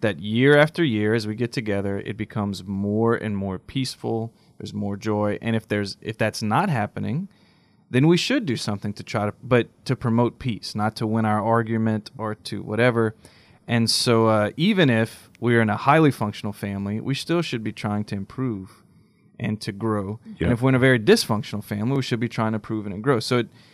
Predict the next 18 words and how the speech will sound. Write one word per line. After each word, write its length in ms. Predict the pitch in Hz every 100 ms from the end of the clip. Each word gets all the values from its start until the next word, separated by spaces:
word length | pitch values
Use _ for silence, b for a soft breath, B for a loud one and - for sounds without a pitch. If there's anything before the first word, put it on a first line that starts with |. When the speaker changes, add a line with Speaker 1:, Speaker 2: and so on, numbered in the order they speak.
| b
Speaker 1:
it's 180 | - -
really 240 | 220 196
kind 220 | 127 151 139
of 100 | 113
a, 160 | 104
um, 320 | 110 104 104 117
useless 400 | 120 180 139 -
distinction 540 | - - 180 202 104
sometimes 540 | - 98 - 104 104 -
to 100 | 104
think 240 | - 147
about 320 | 110 104 104
how 180 | - 117
dysfunctional 640 | 107 110 - 113 107 - 104
my 160 | 95
family 420 | - 101 98 101
is, 260 | 123 160 117
where 240 | 110 110